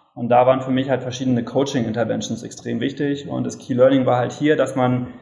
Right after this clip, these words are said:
ähm, Führen von Menschen keine Shortcuts machen kann, sondern halt lieber mehr Zeit investiert am Anfang, um dann, äh, am Ende mehr Zeit zu sparen.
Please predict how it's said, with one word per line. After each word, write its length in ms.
ähm, 400
Führen 420
von 220
Menschen 440
keine 260
Shortcuts 560
machen 220
kann, 360
sondern 260
halt 180
lieber 280
mehr 480
Zeit 340
investiert 640
am 140
Anfang, 520
um 100
dann, 460
äh, 40
am 280
Ende 220
mehr 200
Zeit 500
zu 120
sparen. 680